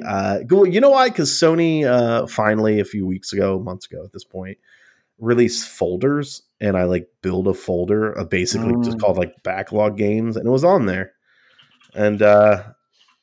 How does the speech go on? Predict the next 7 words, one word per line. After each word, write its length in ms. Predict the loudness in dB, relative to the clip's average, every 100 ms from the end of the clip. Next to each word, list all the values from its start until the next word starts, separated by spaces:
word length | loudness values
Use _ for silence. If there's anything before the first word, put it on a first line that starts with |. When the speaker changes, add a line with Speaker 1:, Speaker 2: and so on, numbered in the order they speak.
| _
Speaker 1:
I 120 | -4 -4
was 100 | -4
just 200 | -8 -12 _ _ _ _ _ 0
digging 280 | 0 4 4
in, 180 | 4 4
man. 440 | 4 2 -2 -6
Um, 720 | 0 2 4 2 -2 -10 -20